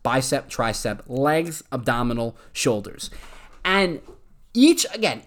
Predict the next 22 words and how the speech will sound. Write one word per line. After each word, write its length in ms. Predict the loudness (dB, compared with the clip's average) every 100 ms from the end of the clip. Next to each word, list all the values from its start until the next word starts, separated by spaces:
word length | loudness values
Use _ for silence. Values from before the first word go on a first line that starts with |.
| 0
each 320 | 2 2 2
body 260 | 4 4
part 320 | 2 0 0 -2
you 80 |
can 140 | -4 -2
break 280 | 2 2 2
down 320 | 0 0 -2
into 260 | -8 -8 -8
specific, 800 | -6 -6 -2 0 0 0 -2 -4
um, 460 | -2 -2 -2 -4 -8
specific 440 | -10 -2 0 0 2
workout, 560 | 0 2 0 0 -2
w-, 160 | -6 -6
workouts 380 | -4 -2 -2 -6 -16 -16
targeting 460 | 2 4 4 2 0
different 320 | -2 -2 -4
movements. 560 | -4 -6 -8 -12 -12 -14 -16 -12 -4
Um, 260 | -2 -2
so 520 | 2 6 8 8 4 -4 -20 -20 -20 _ -2 6
I 120 | 6
think 180 | 6 4
that, 360 | 4 2 -8